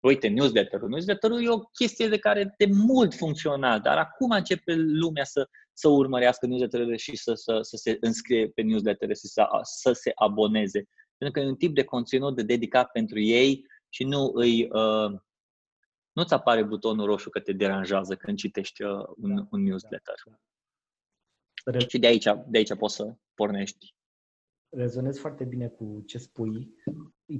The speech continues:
Speaker 2: Personal m-am pus în contextele astea, am început cu blog, după aia m-am apucat să fac emisiune video, între timp am făcut și newsletter și fac și în prezent și
Speaker 1: Mhm.
Speaker 2: m-am apucat și de audio de aproape doi ani de zile.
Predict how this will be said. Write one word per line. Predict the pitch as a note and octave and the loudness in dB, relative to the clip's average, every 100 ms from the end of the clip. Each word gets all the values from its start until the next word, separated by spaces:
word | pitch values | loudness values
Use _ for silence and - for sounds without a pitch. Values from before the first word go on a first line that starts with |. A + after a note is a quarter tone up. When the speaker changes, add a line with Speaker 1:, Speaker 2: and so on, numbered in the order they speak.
| - | -4
Speaker 2:
Personal | C3+ B2 C3+ B2+ D3 C#3 | -2 0 0 2 2 2
m-am | B2+ A2 | 2 0
pus | - A#2+ | -4 -6
în | B2+ A2+ | -6 -6
contextele | A2+ G#2 A2+ - G#2 | -6 -8 -8 -6 -6
astea, | G2 - A2+ C3+ - | -6 -8 -8 -10 -12
am | A2 | -12
început | G#2 A2 - | -12 -12 -12
cu | - | -10
blog, | G#2 G#2 G#2+ B2+ C3+ _ _ | -8 -6 -6 -8 -18 _ _
după | - - - A#2 | 4 6 4 4
aia | A2 | 2
m-am | |
apucat | A2 - A#2+ | -2 -2 -4
să | - | -2
fac | - | -4
emisiune | A2+ G2+ - A2 | -4 -8 -6 -8
video, | G#2 G2 F#2+ F#2+ A#2 - _ _ _ _ _ | -6 -6 -6 -6 -8 -12 _ _ _ _ _
între | A#2 A2 A#2 A2 A#2+ | -8 -4 -4 -4 -6
timp | A#2+ B2 B2+ | -2 -4 0
am | A#2 A2 | 0 -2
făcut | - - | -6 -10
și | A#2+ B2+ | -6 -4
newsletter | A#2 A2 G2 F#2+ G2+ B2 - _ _ - | -4 -4 -6 -6 -10 -12 -16 _ _ -16
și | A2 G2 | -12 -8
fac | A2 G#2+ | -8 -8
și | A2 | -10
în | |
prezent | A2+ G#2 F#2+ F#2 B2 _ _ _ _ _ _ | -8 -10 -8 -10 -14 _ _ _ _ _ _
și | - - C3 | -16 -10 -8
Speaker 1:
Mhm. | A#2+ B2+ C#3 B2 | -6 -6 -6 -8
Speaker 2:
m-am | B2+ A#2+ | -6 -6
apucat | - C3 | -6 -8
și | B2 | -4
de | B2 | 0
audio | A2+ G2+ F#2 F#2 | 0 -2 -8 -10
de | F2+ F#2+ G2+ | -10 -12 -12
aproape | G2 G#2+ - | -10 -8 -8
doi | F#2+ G2 | -10 -8
ani | F#2 | -8
de | F2+ | -12
zile. | F#2 E2+ | -14 -20